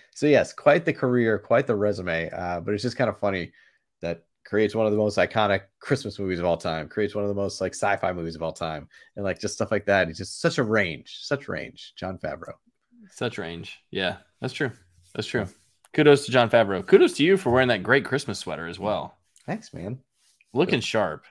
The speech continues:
Speaker 1: trying to be a little festive today, since we are kicking
Speaker 2: Yeah.
Speaker 1: off kinda like the, the Christmas movie swing, so I had to.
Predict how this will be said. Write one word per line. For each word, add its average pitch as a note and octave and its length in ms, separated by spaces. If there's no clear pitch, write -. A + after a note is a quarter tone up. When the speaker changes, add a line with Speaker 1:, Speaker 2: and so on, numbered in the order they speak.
Speaker 1:
trying D#3 140
to D3 60
be D3 100
a C#3+ 60
little C#3+ 140
festive - 460
today, E2+ 380
since - 260
we A#2 80
are A#2 100
kicking A#2+ 160
Speaker 2:
Yeah. G#2+ 180
Speaker 1:
off A2 220
kinda A2 180
like G2 160
the, F#2+ 220
the - 60
Christmas A#2 460
movie A2 240
swing, G2+ 480
so F#2+ 280
I G2+ 100
had D#3 140
to. - 200